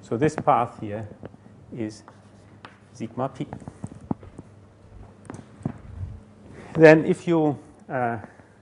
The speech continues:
remember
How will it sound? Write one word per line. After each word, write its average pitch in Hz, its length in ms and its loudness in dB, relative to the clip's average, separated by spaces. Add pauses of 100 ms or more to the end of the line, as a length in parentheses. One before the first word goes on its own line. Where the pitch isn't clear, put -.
(4000)
remember 127 560 -4